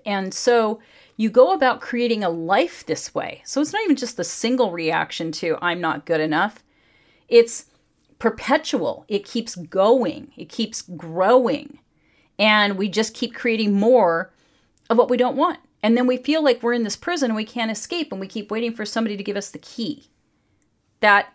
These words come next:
is truly painful. Now, I know that's the opposite of what most people want, right? It's to be feeling like you can't have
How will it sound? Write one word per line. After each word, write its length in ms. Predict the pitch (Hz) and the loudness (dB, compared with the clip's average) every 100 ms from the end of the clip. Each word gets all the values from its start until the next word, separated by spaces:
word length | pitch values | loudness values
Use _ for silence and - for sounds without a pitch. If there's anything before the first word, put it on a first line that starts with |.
| - | -8
is 400 | 180 175 165 156 | -2 0 0 -4
truly 580 | - - 180 160 160 156 _ | -12 -12 -8 -4 -6 -8 _
painful. 580 | - 151 - - - _ _ _ _ _ _ _ _ _ | -8 -6 -6 -12 -12 _ _ _ _ _ _ _ _ _
Now, 300 | 220 208 - - _ _ - | 0 2 0 -4 _ _ 0
I 80 | |
know 140 | 226 294 | 4 6
that's 180 | 294 - | 4 2
the 140 | - | 0
opposite 400 | 190 220 220 190 | 2 2 -2 -4
of 100 | 175 | 0
what 260 | 175 170 - | 0 -2 -6
most 480 | 185 190 185 - - _ _ _ _ _ - | 0 0 0 -8 -18 _ _ _ _ _ -6
people 440 | - 311 262 180 | -2 0 2 0
want, 480 | 202 285 180 - - _ | 2 0 0 -8 -20 _
right? 340 | 196 208 214 _ _ _ _ - | 0 0 -2 _ _ _ _ -14
It's 140 | 190 | -12
to 60 | 196 | -8
be 60 | |
feeling 460 | 208 - 302 285 277 | -6 0 2 4 4
like 420 | 214 208 196 - _ _ _ _ _ _ - | 2 0 0 -12 _ _ _ _ _ _ -8
you 360 | 196 196 185 | -4 -4 -6
can't 340 | - - 311 311 | -4 2 2 2
have 420 | 240 214 202 190 | 0 2 2 -2